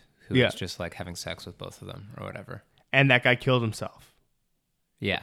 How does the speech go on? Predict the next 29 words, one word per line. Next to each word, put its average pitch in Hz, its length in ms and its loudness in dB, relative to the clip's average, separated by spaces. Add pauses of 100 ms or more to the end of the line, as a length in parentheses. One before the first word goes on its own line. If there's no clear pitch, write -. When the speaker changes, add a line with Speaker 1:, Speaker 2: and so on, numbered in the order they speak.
Speaker 2:
The 131 120 2
guy 120 100 8
who 127 80 2
owned 113 180 2
the 101 40 -6
house. 98 360 -10
Speaker 1:
Yeah. 101 200 -4 (1500)
Speaker 2:
Yeah. 165 280 8 (200)
Anyways, 160 720 8 (100)
the 165 80 10
mo-, 220 320 8
the 185 120 12
movie 269 400 12
is 185 120 6
just, - 180 0
like, 143 240 6 (180)
super 226 560 4
weird, 113 560 2
super 233 480 4
weird, 110 400 2
and 165 180 6
Speaker 1:
Mm. 185 40 4
Speaker 2:
like, 175 240 6
the 160 120 8
scenes 214 560 4
don't 156 340 6
seem 160 200 8
to 139 80 6
connect 123 500 -2